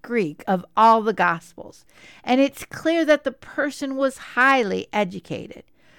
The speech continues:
By the way he used scripture, it seems clear that the writer used the Septuagint, that Greek translation of the Hebrew Bible,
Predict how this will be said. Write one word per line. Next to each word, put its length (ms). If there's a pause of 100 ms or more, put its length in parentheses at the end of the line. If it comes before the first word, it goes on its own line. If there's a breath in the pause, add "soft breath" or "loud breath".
(260 soft breath)
By 180
the 140
way 160
he 160
used 340
scripture, 840 (240 soft breath)
it 160
seems 400
clear 400
that 180
the 120
writer 380
used 360
the 100
Septuagint, 1300 (280 soft breath)
that 360
Greek 460
translation 1160 (300 soft breath)
of 240
the 100
Hebrew 640
Bible, 760